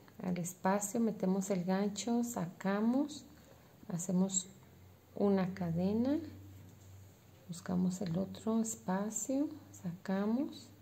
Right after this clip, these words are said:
hacemos una cadena y así nos vamos uniendo todo, vamos a ir checando que, que si vamos bien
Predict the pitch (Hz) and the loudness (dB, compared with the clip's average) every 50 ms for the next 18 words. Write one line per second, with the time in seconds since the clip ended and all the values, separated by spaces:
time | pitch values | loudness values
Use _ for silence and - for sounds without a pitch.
0 | - - - - - - - - - - - - - - - - - - 190 185 | -20 -20 -20 -20 -20 -20 -20 -20 -20 -20 -20 -20 -20 -20 -20 -20 -6 -2 0 2
1 | 190 185 190 - 185 180 185 185 185 190 196 190 190 202 - - - 202 208 196 | 2 0 0 2 2 4 4 4 4 4 4 6 6 6 4 4 4 4 4 4
2 | 196 - 220 214 220 233 240 233 226 233 220 220 220 214 214 - - - 208 190 | 4 4 6 8 8 8 6 6 6 6 6 6 4 2 -2 -4 0 4 6 8
3 | 196 202 202 202 190 226 240 240 233 - 240 233 240 240 254 269 302 330 - - | 8 8 8 8 8 6 6 4 4 6 8 8 8 8 8 6 6 4 2 -2
4 | - - - - - - - - - - 196 190 202 214 214 214 - 214 220 - | -12 -16 -20 -20 -20 -20 -20 -12 -2 2 4 6 6 6 6 6 6 6 6 6
5 | - - 226 220 226 220 208 202 202 202 202 220 220 - - 214 196 190 190 185 | 4 4 4 4 4 4 4 6 6 6 4 2 2 2 2 4 6 6 4 4
6 | 185 190 - 180 - - 196 180 190 196 196 196 202 208 202 185 190 185 196 196 | 4 4 2 2 4 4 6 6 8 8 8 6 6 6 4 2 2 4 6 6
7 | 208 220 233 269 320 | 8 8 8 6 6